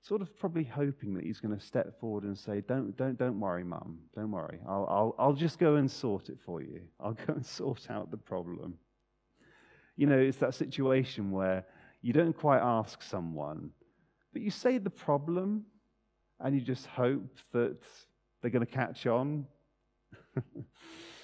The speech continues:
It's very human, which is why what he does next is so extraordinary.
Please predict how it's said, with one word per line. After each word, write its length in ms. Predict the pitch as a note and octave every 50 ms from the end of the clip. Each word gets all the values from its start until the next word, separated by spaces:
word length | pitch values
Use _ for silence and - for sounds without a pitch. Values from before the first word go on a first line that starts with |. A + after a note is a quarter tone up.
| - - - - - - - - - - - - - - _ _ _ _ _
It's 140 | - A#2+ -
very 300 | - G#2+ G#2+ F#2+ F2+ F2+
human, 540 | F2 - - F2+ D#2+ D#2 D2+ D2 D2+ D#2 D2 - _ _ _ _ _ _ _ _ _ _ _ _ _ _ _ _ _ _ _ _ _ _ _ _ _ _ _ _ _ _ _
which 180 | - A#2 - A#2+
is 140 | G#2+ G2+
why 200 | G#2+ A2+ A#2 A#2
what 200 | A#2 A2+ G#2+ -
he 80 | - G#2+
does 320 | - - F#2+ F#2+ E2+ -
next 880 | G2+ G2 G2 G2 F#2 E2 A#1+ - - _ - - - - - _ - - _ _ _ _ _ _
is 160 | - G2+ - -
so 240 | - F#2+ F2 E2
extraordinary. 960 | E2+ D#2 - - - - - F2+ F2 E2 D#2+ E2 F2 D#2 D2 - - - -